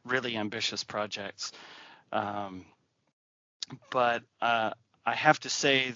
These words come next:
that usually what I do is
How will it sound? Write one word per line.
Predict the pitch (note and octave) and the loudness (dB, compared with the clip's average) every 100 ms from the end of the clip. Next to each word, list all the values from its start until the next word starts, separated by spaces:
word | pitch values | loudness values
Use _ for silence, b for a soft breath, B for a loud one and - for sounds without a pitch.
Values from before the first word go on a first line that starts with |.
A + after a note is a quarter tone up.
| A2 | -4
that | A#2+ A2+ - _ _ _ _ _ _ _ | 0 0 -2 _ _ _ _ _ _ _
usually | - A2+ B2 D3 E3 - E3 D3+ D3 D#3 | -20 -14 -2 0 2 2 2 2 2 2
what | D3+ B2+ B2 | -2 -2 2
I | B2+ | 2
do | C#3+ A#2 G#2+ A2 A#2 - - | 0 -4 -6 -6 -8 -10 -4
is | B2 A#2+ A#2 A2+ - | -2 0 0 -2 -2